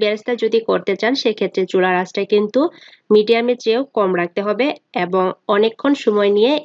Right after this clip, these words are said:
এই পেঁয়াজটাকে বেরেস্তা করতে হবে। আসলে ভালো কিছু রান্না করতে চাইলে বা ভালো কিছু করে খেতে চাইলে একটু সময়, একটু ধৈর্য তো রাখতেই হবে, তাই না? বেরেস্তাটা করতে আমার সময় লেগেছিল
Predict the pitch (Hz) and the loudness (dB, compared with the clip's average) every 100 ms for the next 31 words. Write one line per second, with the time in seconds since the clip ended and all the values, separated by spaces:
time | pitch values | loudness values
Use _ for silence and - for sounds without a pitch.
0 | 196 196 - 190 190 202 202 233 277 220 | -2 -4 -2 -4 -2 -4 -2 0 -2 -4
1 | - 190 185 - 185 180 - 170 170 170 | -2 -2 -2 -2 -2 -2 -4 -6 -4 -4
2 | 180 - _ _ 233 285 277 240 208 202 | -6 -10 _ _ -4 -2 -4 -2 -2 -2
3 | 208 208 226 196 190 208 208 202 - 202 | -4 -2 -2 0 0 -2 -4 -8 -6 -4
4 | 190 180 185 226 240 220 208 202 202 202 | -2 0 0 0 -2 -2 -4 -4 -4 -6
5 | 214 214 202 202 196 - - 202 196 185 | -6 -4 0 0 0 -2 0 0 0 0
6 | 208 - 226 220 - 220 214 196 220 - | 0 0 0 -2 0 0 2 0 0 0
7 | 220 - 226 202 185 180 214 233 185 180 | -2 -2 -4 -2 -4 -2 0 0 0 -2
8 | - 226 220 175 165 170 _ _ _ _ | -2 0 0 -4 -8 -10 _ _ _ _
9 | _ - 196 226 247 - _ _ 220 240 | _ -2 2 4 2 -2 _ _ 2 2
10 | 247 277 277 - 202 202 208 - 185 190 | -2 -6 -6 -4 -4 -4 -6 -4 -4 -4
11 | 196 208 196 190 190 190 - | -6 -6 -4 -4 -2 -4 -2